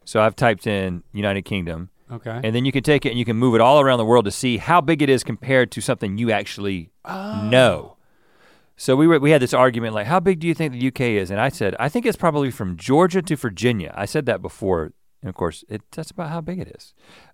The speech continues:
Speaker 1: Um, but it also takes into account this, uh, I can't remember the name of it. There's an effect, basically, like, okay, Greenland looks massive on a map, right?
Speaker 2: Yeah, like the global wrap effect?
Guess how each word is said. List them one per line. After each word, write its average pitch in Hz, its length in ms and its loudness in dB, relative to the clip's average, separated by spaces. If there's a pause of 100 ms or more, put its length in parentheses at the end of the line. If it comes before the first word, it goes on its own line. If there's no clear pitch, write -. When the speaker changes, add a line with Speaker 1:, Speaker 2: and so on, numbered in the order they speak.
Speaker 1:
Um, 120 380 4 (580)
but 135 380 4
it 123 160 -2
also 139 640 4 (240)
takes 139 260 -2
into 117 260 -2
account 104 500 -2
this, 95 380 -4 (1000)
uh, 90 360 -4 (100)
I 107 60 -12
can't 139 180 -6
remember 107 160 -4
the 85 80 -8
name 85 240 -8
of 80 60 -6
it. 80 100 -14
There's 123 200 0
an 127 60 -2
effect, - 640 0 (520)
basically, 160 480 4
like, 117 240 2 (120)
okay, 120 280 -2 (520)
Greenland 226 360 2
looks 127 200 0
massive 107 640 -2
on 92 100 -6
a 90 40 -6
map, 82 340 -8
right? 107 320 2
Speaker 2:
Yeah, 87 180 -12
like 135 220 -6
the 127 80 -6
global 131 540 2
wrap 123 280 2
effect? - 480 -6